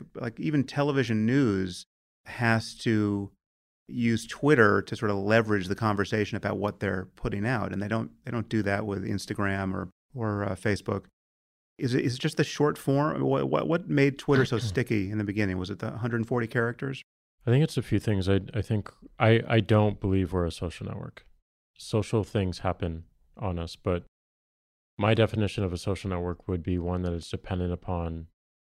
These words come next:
Speaker 2: the people that you know. You know, the, the graph of your past or your,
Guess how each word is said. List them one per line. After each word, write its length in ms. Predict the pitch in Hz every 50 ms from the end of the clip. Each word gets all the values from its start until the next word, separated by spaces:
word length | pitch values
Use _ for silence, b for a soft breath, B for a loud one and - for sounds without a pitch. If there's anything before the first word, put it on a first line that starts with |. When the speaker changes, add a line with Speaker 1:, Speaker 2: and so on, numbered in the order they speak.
| _ _ _ _ _ _ _ _
Speaker 2:
the 100 | - -
people 340 | - - 98 90 - 92 87
that 140 | 87 87 87
you 100 | 87 82
know. 240 | 82 80 78 80 - _ _ _ _ _ _ _ _
You 60 | 90
know, 120 | 87 87 85
the, 220 | 82 87 85 82 -
the 80 | - 98
graph 420 | - - 95 90 90 90 - -
of 140 | 101 87 78
your 140 | 87 87 -
past 520 | - - 87 85 87 85 - - - -
or 120 | 95 87
your, 260 | 82 82 82 82 80